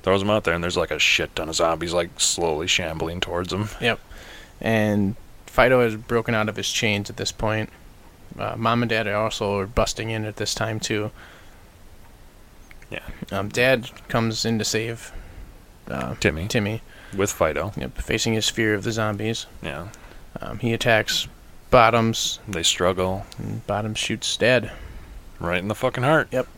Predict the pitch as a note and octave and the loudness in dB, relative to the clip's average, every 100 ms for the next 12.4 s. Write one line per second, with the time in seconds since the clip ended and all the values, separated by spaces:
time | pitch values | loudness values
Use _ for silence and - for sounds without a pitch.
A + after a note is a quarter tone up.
0 | - C3+ F#3 B2 C3+ - E2 D2+ - - | 0 2 4 4 4 4 2 0 -6 -10
1 | - - C3+ G#2+ - - - - - - | -8 -4 0 0 -4 -12 -20 -20 -20 -20
2 | - - - - - - - A2 G#2 - | -20 -20 -20 -20 -20 -16 -4 0 0 2
3 | C#3+ D3+ C3 A#2 G2+ F#2+ C#2+ E2 - A#2+ | 2 4 4 2 4 2 2 -8 -6 0
4 | A#2+ F2+ F2+ G#2 G2+ G2 G#2 G2 - G2 | 0 0 0 2 2 0 0 0 0 -2
5 | F#2+ F#2 F2+ F#2+ - - - - D2 C#2+ | 2 0 -2 -6 -10 -10 -12 -8 -6 -4
6 | - - F#2+ F#2 D#2+ - B2+ C3 C#3 B2+ | -4 -4 -2 -2 -4 -4 -2 0 2 2
7 | A#2 G#2+ G#2 G#2+ - A2 D2+ F2 - G#2 | 2 0 0 0 0 0 -2 -2 -2 -2
8 | G#2 - A#2 A2+ E2+ - - - - - | -6 -4 -2 0 0 -2 -4 0 0 0
9 | - - F3 - - - - - - A#2 | 4 6 6 2 -6 -12 -12 -12 -2 4
10 | A#2 A2 - - - - - B2+ B2+ A#2+ | 4 4 -2 -12 -20 0 6 8 8 6
11 | A#2+ - A2 A#2 G#2+ G#2+ G#2 - A#2+ A#2 | 4 2 2 2 4 2 0 0 4 6
12 | A2+ A2+ - - | 6 2 -2 -6